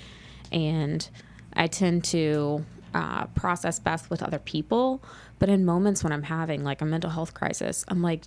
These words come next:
"Nobody wants to deal with this right now." Like, nobody wants me to interrupt their day and be like, "Brr, I'm sad." Like, I literally, when I was walking,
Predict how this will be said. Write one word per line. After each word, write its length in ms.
"Nobody 340
wants 280
to 40
deal 220
with 120
this 200
right 160
now." 320
Like, 220
nobody 600
wants 240
me 120
to 120
interrupt 440
their 160
day 400
and 160
be 100
like, 280
"Brr, 500
I'm 300
sad." 840
Like, 360
I 160
literally, 840
when 160
I 60
was 140
walking, 720